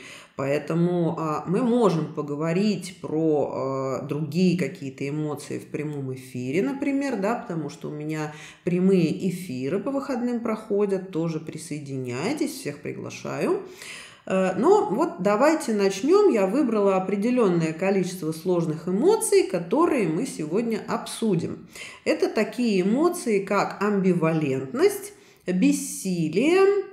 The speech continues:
м, потом у нас будет влюбленность, доверие.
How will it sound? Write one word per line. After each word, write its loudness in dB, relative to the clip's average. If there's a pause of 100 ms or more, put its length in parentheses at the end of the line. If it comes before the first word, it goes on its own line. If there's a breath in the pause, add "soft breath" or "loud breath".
(140)
м, 0
потом 6
у 6
нас 4
будет 0
влюбленность, 2
доверие. 0